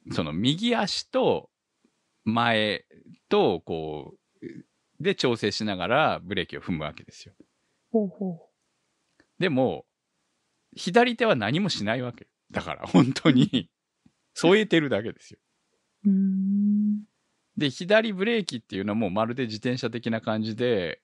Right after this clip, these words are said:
Speaker 1: こう、
Speaker 2: うん。
Speaker 1: ふ-、じ-、ね、自転車にはたまに乗ってたから、わかるんだけど、バイクに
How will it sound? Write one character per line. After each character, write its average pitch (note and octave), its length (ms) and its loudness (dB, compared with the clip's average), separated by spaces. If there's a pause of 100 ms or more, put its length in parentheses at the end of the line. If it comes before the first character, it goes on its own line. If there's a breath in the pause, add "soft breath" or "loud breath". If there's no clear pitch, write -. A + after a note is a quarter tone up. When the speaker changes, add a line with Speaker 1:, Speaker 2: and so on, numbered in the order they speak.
(140)
Speaker 1:
こ B1+ 340 -4
う、 A#3 40 4
Speaker 2:
う - 20 4
ん。 E3+ 280 0
Speaker 1:
ふ-、 A#2 160 -2 (340)
じ-、 B2+ 140 -2 (120)
ね、 - 180 0 (180)
自 B2 140 -6
転 G#3 80 0
車 A#3+ 160 -2
に B3 140 0
は A2 180 0 (880)
た B2+ 100 2
ま A2 100 0
に A2+ 60 0
乗 A2 120 -2
っ G#2+ 40 -10
て - 200 -8
た F#2 120 0
か D#2+ 140 -4
ら、 D#2+ 280 -4 (260)
わ B2 160 0
か C#4+ 180 -4
る D#3+ 140 -2
ん D2+ 80 -8
だ D#2 120 -10
け - 160 -10
ど、 F2 400 -4 (1160 soft breath)
バ - 180 -2
イ B3 120 -4
ク D3 160 -4
に F2+ 300 -6